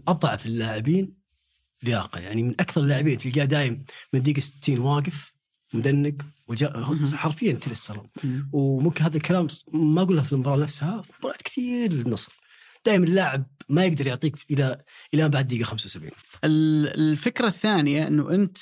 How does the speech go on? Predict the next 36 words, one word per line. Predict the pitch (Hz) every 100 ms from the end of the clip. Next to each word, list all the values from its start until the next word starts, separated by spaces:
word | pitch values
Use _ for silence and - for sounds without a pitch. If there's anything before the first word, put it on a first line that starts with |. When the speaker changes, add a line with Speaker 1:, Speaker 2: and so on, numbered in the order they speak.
| -
Speaker 2:
شلون | - 185 190 147
بتشكل | 135 185 180 - 190 226 -
لعيبتك. | 139 123 123 - - - - _ _ _ -
يعني | 131
أنت | 151 160 -
المباراة | - 151 147 175
الماضية | 170 143 120 117 151 -
اللي | -
كانت | - 139 -
في | -
الدوري، | - 113 175 226 - 233 - - - - -
كانت | 220 -
عندك | 208 185 190
مشكلة | 196 - 135 165
إنك | 202 -
ما | 170
ت-، | 165
يعني | - 131 123 117 -
الهلال | - 139 180 214 196 - 139
مرة | 156 165 208 202 175
خانقك | 143 190 185 170 139
في | -
مسألة | 151 160 131 -
الضغط. | 131 185 196 _ - - _ _ _ - _ -
أنت | 202 170
على | 147 165
مستوى | 214 - 151
الضغط | 143 202 202 _ - - _ _ 165
أنت | -
ما | 165
أنت، | 147 - - - _
ما | 180
أنت | 165 139
بنفس | 147 - -
جودة | 113 - - - - -
الهلال. | 127 -